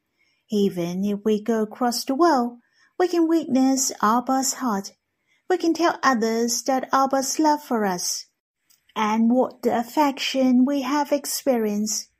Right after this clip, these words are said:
It is important for us to preach the gospel, so that many can be saved. On the other hand,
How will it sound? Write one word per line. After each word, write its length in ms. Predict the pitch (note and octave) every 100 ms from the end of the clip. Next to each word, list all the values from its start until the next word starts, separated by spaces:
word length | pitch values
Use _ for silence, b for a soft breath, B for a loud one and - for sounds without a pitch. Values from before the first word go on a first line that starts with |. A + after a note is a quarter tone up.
| _ _ _ _
It 120 | F4+
is 160 | E4+ D#4+
important 640 | D#4+ D#4+ F4 - A#3+ B3
for 180 | B3 B3
us 300 | B3 B3 -
to 120 | -
preach 420 | C4 - D#4 - -
the 60 |
gospel, 600 | C4+ C#4+ - - B3 A#3+ B B B B
so 220 | - D4 B3+
that 240 | A#3+ -
many 500 | B3 B3+ G#3+ G#3+ A3
can 160 | - C#4
be 120 | C#4+
saved. 640 | C#4+ C#4+ F4+ C#4 A#3+ - - _ _ _ _ _ -
On 100 | E3+
the 140 | F#3
other 160 | G#3+ B3
hand, 420 | B3 E4 C4+